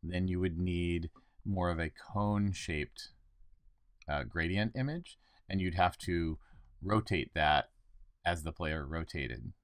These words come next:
which is, you know, quite a bit more work. Um,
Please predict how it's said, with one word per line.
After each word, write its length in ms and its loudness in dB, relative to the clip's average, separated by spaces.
which 380 -6
is, 460 -4
you 100 -2
know, 120 -2
quite 220 2
a 60 4
bit 120 -2
more 220 0
work. 440 -4
Um, 520 -2